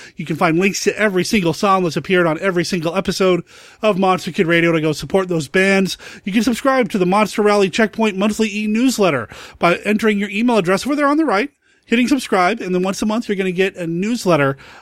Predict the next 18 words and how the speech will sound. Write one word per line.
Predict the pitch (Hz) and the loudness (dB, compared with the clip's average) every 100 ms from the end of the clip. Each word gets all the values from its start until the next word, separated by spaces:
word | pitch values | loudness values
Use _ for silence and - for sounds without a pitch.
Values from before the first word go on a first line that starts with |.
| - | -4
about | 156 165 160 | 0 0 0
all | 170 233 | 0 0
things | - 175 151 147 | 0 0 0 0
Monster | 151 165 - 185 | 0 0 -2 -4
Kid | 185 | -2
Radio | 147 160 160 | 0 0 2
with | 175 185 | 0 0
some | 240 | 0
original | 262 294 269 277 | 0 0 0 0
content, | 262 277 294 214 139 | 0 0 2 0 -2
original | 170 196 214 | -2 -2 -4
columns, | 190 214 220 170 165 | -2 0 2 0 -2
reviews, | 165 214 208 147 - - - | -4 -2 -2 -2 -8 -12 -2
even | 233 214 | 2 2
monster | 202 214 220 | 2 0 0
movie | 202 190 | -2 -2
trivia | - 160 160 | -2 0 0
questions. | 151 165 151 - 110 104 | 0 0 0 -2 -10 -12